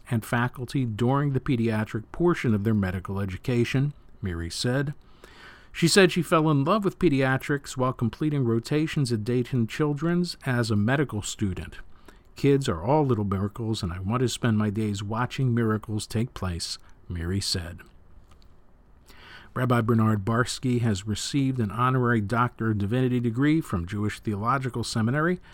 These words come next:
marking his twenty-five years of service in the rabbinate.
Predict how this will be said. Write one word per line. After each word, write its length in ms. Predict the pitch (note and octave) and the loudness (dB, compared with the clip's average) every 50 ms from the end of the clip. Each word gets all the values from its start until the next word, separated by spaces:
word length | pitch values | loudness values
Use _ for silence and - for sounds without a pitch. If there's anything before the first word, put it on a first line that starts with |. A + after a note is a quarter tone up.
| - - - - | -20 -20 -10 -4
marking 420 | C3 C3 C3 C3 - C#3+ C3 C3 | 0 2 2 2 2 0 0 2
his 240 | A2 B2+ C3+ D3 D3 | 2 0 0 0 -2
twenty-five 680 | - - - A#2+ A2+ A#2+ B2 - - C3 B2 C#3 C3 A#2+ | -4 -2 -2 0 0 0 -2 -2 -2 0 0 0 0 0
years 360 | A2 G#2+ G#2+ G2+ G2+ G#2+ A#2 | 0 0 0 0 0 0 0
of 140 | B2+ C#3 C3+ | -2 -2 -4
service 600 | - - - F2+ E2 D#2+ E2+ F2 F2+ - - - - - | -4 -4 -4 -4 -4 -4 -6 -6 -6 -6 -6 -8 -6 -4
in 200 | A2 G2+ F2+ F#2 | -4 -4 -2 -4
the 100 | G#2 G2 | -4 -2
rabbinate. 600 | G2 A#2 C3+ C#3+ D3 C#3 B2+ F2 E2 D2 - | 0 2 2 2 2 2 0 -2 -4 -6 -14